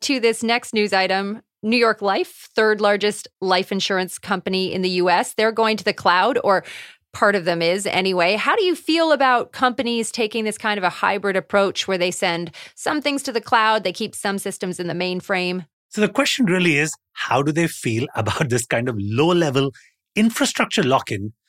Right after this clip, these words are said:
Speaker 2: that they have had for decades with mainframes? It is a classic example of a long-term relationship that you just cannot get out of.
Speaker 1: I don't know what you're talking about.
Speaker 2: <laughs>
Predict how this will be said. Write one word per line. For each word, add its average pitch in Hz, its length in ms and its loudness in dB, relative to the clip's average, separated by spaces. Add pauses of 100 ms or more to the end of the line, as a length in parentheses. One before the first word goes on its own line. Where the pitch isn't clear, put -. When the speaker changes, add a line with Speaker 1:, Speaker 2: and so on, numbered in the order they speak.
(140)
Speaker 2:
that 165 100 0
they 170 80 4
have 175 100 0
had 156 320 -2
for 185 120 0
decades 127 640 -2
with 156 140 0
mainframes? 160 540 -2 (720)
It 147 120 2
is 160 100 2
a 175 60 2
classic 156 520 0
example 131 560 0
of 120 120 -2
a 120 40 0
long-term 120 540 0
relationship 107 680 -4
that 101 120 -4
you 101 80 -4
just 120 460 -4
cannot 101 420 -4
get 139 160 -4
out 151 220 -2
of. 78 120 -12
Speaker 1:
I 214 80 2
don't 214 140 0
know 190 80 -2
what 175 140 -2
you're 160 100 -4
talking 160 320 -6
about. 147 360 -4
Speaker 2:
<laughs> - 60 -10